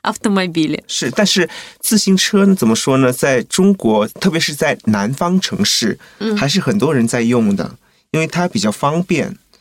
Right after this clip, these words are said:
Speaker 1: 嗯。
Speaker 2: 嗯，很多地方汽车是开不过去的。如果是，呃，这个道路比较小的话，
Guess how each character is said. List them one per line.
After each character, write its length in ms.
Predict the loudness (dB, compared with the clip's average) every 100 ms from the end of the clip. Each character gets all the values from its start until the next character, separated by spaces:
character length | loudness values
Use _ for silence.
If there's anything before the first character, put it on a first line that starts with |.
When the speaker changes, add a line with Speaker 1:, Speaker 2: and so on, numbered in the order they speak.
| _ -6
Speaker 1:
嗯。 200 | -4 -2
Speaker 2:
嗯， 320 | 0 0 0
很 160 | 0 0
多 100 | 0
地 140 | 0
方 340 | 0 0 -2 -4 -8
汽 140 | -6 -6
车 140 | -4
是 120 | -6
开 220 | -6 -4 -4
不 60 | -2
过 140 | -2 -2
去 300 | -2 -2 -2
的。 160 | -4 -2
如 140 | 0
果 120 | 0
是， 400 | -4 -2 -2 -2 -6 -20 -20 _
呃， 220 | -6 -4 -4
这 180 | -4
个 360 | 0 0 0 -4 -4
道 140 | -2
路 120 | 0
比 140 | 0 0
较 160 | -2
小 300 | -2 -4 -6 -6
的 120 | -8
话， 360 | -2 -4 -4